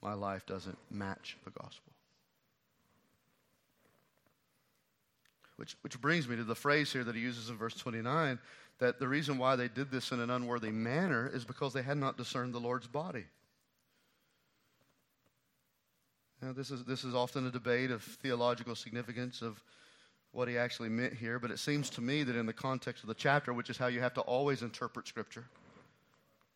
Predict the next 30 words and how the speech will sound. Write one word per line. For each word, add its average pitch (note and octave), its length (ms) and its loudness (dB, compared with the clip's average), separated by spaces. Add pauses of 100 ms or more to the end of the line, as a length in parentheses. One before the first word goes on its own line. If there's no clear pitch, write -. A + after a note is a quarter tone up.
(640)
what A2+ 120 -8
does A2+ 100 -6
this B2 220 -2
verse B2 340 2
say C3 240 2
within A#2 260 -2
this A2 160 -4
paragraph? B2+ 640 2
What A2+ 80 -4
does A2 80 -8
this C3 160 -2
paragraph B2 560 0
mean B2 200 -2
within A2 220 -6
this G#2 120 -4
chapter? C3+ 380 4
What A2+ 140 -2
does G#2+ 100 -8
this A2+ 140 -6
chapter A#2+ 320 0
mean A#2+ 160 0
within A2 160 -4
the G#2 80 -4
Testament? B2+ 440 -2
And - 60 -10
so A2 120 -6
on G#2+ 80 -4
and G2 100 -8
so C#3+ 140 -2
forth. C3 260 -8